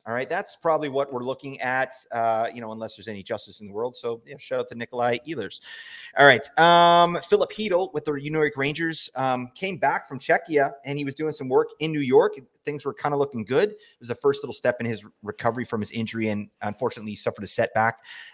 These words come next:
Uh, had to do with previous concussions that he's had as well, so that's not good. Don't expect him back anytime soon.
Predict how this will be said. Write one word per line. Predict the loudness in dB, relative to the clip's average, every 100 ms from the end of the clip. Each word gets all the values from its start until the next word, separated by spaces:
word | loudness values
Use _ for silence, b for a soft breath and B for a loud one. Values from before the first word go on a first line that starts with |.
| -6
Uh, | -4
had | 4 2 2
to |
do | -4 -2
with | -4
previous | -6 -6 -6
concussions | -10 -8 -4 -2 -2 2
that | 2
he's | 0
had | 4 4 4
as | 6
well, | 12 12 12
so | 6
that's | 0 0
not | 2 0 2
good. | 2 2 0 B B
Don't | 2 2
expect | -2 -4 -2
him | 0
back | 0 0
anytime | -10 -6 -8
soon. | -8 -10 -10 -8 -10